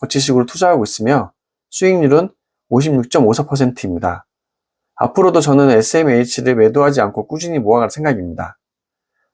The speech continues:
여러분들도 두 종목의 장단점과 투자 리스크를 감안하셔서 본인의 성향에 맞는 상품을 선택하시기 바랍니다. 이번 영상이 여러분께 투자에 있어서 조금이나마 동기부여가 되었으면 합니다.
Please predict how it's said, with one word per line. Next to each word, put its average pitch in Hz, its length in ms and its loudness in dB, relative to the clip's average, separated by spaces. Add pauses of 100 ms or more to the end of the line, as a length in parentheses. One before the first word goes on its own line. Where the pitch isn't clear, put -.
(120)
여러분들도 127 920 0 (260)
두 143 160 -2
종목의 135 380 2
장단점과 131 800 0 (400)
투자 196 280 0
리스크를 135 460 0
감안하셔서 127 840 0 (300)
본인의 151 260 4
성향에 185 340 0
맞는 123 340 2
상품을 151 380 -2
선택하시기 - 520 -8
바랍니다. 90 600 -4 (800)
이번 151 260 2
영상이 123 680 2
여러분께 127 480 0
투자에 185 300 2
있어서 110 440 0
조금이나마 120 580 0
동기부여가 120 640 0
되었으면 113 460 -4
합니다. 90 460 -8